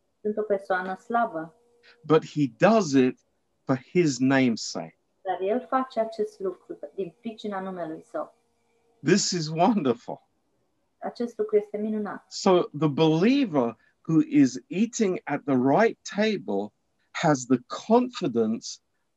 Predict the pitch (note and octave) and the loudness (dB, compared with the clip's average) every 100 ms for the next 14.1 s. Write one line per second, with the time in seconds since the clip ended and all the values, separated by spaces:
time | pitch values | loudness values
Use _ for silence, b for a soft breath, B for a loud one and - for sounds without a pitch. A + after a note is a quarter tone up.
0 | G#2+ C3+ - B2 A#2 A#2+ C3 F#3 G3+ G3 | 0 0 0 0 2 2 4 4 4 2
1 | D#3+ - - C3+ A2 A#2+ B2+ C#3+ A3+ F#3 | 0 -6 -2 -2 -2 -2 0 2 0 0
2 | D3 A2+ G#2 G#2 A2 G#2+ _ _ _ C#3 | 0 2 0 0 -2 -4 _ _ _ 2
3 | B2+ A2+ _ - - D3 D3 D3+ C3+ C3 | 4 2 _ -10 -2 2 2 2 0 -8
4 | - _ - A#2 A2 B2 C3+ B2+ A2+ - | -20 _ -8 -6 0 2 2 -2 -12 -12
5 | G2+ - - - _ _ _ - F#3+ _ | -14 -16 -18 -20 _ _ _ -14 -14 _
6 | - _ F#3+ F#3 F3+ F3+ - _ - G3 | -20 _ -4 -2 -2 -6 -8 _ -6 -4
7 | - G#3+ B3 B3 A3+ G#3+ G#3+ A3 G#3+ G3+ | 0 0 0 0 2 0 2 4 6 4
8 | F#3+ F#3 F#3+ F3+ E3+ E3+ F3+ _ _ _ | -2 -4 -6 -6 -6 -8 -12 _ _ _
9 | _ - G#3+ A#3+ A3+ A3+ A3 G#3+ G3 F3 | _ 2 2 2 -2 -2 2 2 2 0
10 | E3+ - G3 F3 E3+ - F3 E3+ D#3+ - | -2 -2 -2 0 0 -2 -8 -6 -6 -10
11 | E3+ F#3+ G#3+ A#3+ - _ _ _ _ _ | -2 4 4 2 -8 _ _ _ _ _
12 | _ - G3 - G3 F#3 G#3 G#3+ A3 G3 | _ -8 -8 -4 -4 0 0 0 0 -2
13 | - F#3+ G#3 G3 F#3+ F#3+ G3 F#3 - - | -2 -6 -2 0 -2 -2 -4 -4 -16 -20